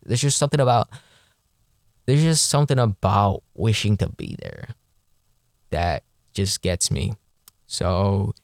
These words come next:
you know, um, there's that. Anyways, um, let's just jump straight into the track, break this shit down track by track.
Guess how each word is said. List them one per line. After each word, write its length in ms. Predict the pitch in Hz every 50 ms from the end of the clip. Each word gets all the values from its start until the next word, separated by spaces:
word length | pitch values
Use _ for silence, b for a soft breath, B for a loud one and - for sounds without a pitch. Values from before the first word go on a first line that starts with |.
| _ _ _ -
you 80 | 110
know, 240 | 110 101 98 95 101 _ _ _ _ _ - - - _ _ - -
um, 480 | 117 113 110 107 104 107 107 104 98 _ _ _ _ _ _ _ _ _ _ _ _ _ _ _ _ _ _ _ _ _ _ _ _ _ _ _ _ _ _ - - -
there's 180 | - 123 113 98
that. 200 | 95 104 107 - -
Anyways, 340 | 139 139 123 113 110 - - _ _ _ _ _ _ _ _ _ _ _ _ _ -
um, 840 | - - 123 123 120 120 120 120 123 123 123 120 120 120 123 123
let's 300 | 123 131 147 156 - -
just 260 | - 190 185 147 117 110
jump 260 | 107 143 139 131 123
straight 340 | - - - - 117 117 113
into 400 | 120 113 - - - 107 104 104 _ -
the 80 | - - -
track, 260 | - - 110 110 110 _ _ _ _ _ _ _ _ _ _ _ _ _ _ _ _ _ -
break 200 | - 117 110 -
this 320 | - 117 110 - - - -
shit 260 | - - - 117 -
down 200 | 123 113 110 110
track 220 | 107 - 117 107
by 80 | - 110
track. 380 | - - - 104 113 - _